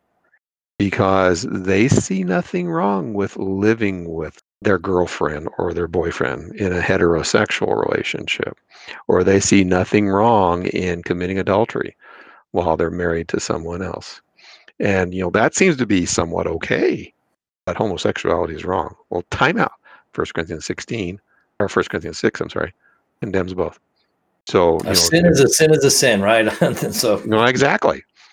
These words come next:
Speaker 1: And, and if, if you wanna put an even sharper point, uh, <laughs> on the po-, uh, on this particular topic, even the lustful things and looking at,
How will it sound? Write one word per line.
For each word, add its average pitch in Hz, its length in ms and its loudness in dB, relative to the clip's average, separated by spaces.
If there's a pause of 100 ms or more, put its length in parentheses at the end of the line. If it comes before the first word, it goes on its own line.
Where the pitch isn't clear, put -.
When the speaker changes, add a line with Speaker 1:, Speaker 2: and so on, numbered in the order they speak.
(140)
Speaker 1:
And, 98 280 0
and 104 220 0
if, 101 200 0
if - 180 -2
you 107 80 -2
wanna 104 220 4
put 101 160 2
an 98 120 2
even 110 360 0
sharper - 420 -2
point, 87 340 -4 (400)
uh, - 360 -8 (100)
<laughs> - 60 -6
on 113 140 0
the 95 80 -6
po-, - 200 -8 (100)
uh, 104 320 -8
on 98 160 -6
this 95 120 -10
particular - 400 -8
topic, - 340 -8 (840)
even 113 460 2
the 98 280 2
lustful 101 720 0
things 92 600 -2
and 85 340 -8
looking 104 380 -2
at, 92 500 -4